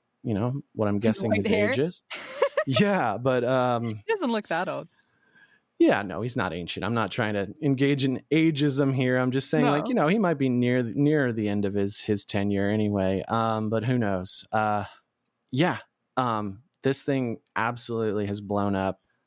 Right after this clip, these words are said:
Speaker 1: I'm positive that, you know, it's gonna get spun out tonight on all the, on all the cable news programs, and,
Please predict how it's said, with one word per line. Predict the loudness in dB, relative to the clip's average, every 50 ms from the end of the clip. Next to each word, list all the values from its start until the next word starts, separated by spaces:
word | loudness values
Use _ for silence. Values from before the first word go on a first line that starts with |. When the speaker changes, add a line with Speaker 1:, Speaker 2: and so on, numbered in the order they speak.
| _ _ _ -2
Speaker 1:
I'm | -2 0 0 -2 -4 -4 -6 -8 -10 -14 -10
positive | -4 -2 0 0 0 0 -2 -2 0 0 0 0 -2 -4
that, | -2 -2 0 0 -2 -4 -6 _ _ _ _ _ -4
you | -2 0
know, | 0 0 0 0 -2
it's | -4 -4 -4 -2
gonna | -2 0 0 0
get | 0 0 -2 -2
spun | -4 -4 -2 -2 -2 0
out | 0 0 0 -2 -4 -4
tonight | -4 -2 0 0 0 0 -2 -4 -4
on | -4 -2 0
all | 0 0 0 0 0
the, | -2 -2 -2 -2 -2 -4
on | -4 -2 0
all | 0 0 0 0 -2
the | -2 -4
cable | -4 -2 -2 0 0 2 0 0 0 -2 -2 -4
news | -2 0 2 2 0 0 -2
programs, | -4 -4 -4 -2 -2 -2 -2 -2 -2 -2 -2 -4 -4
and, | -6 -6 -6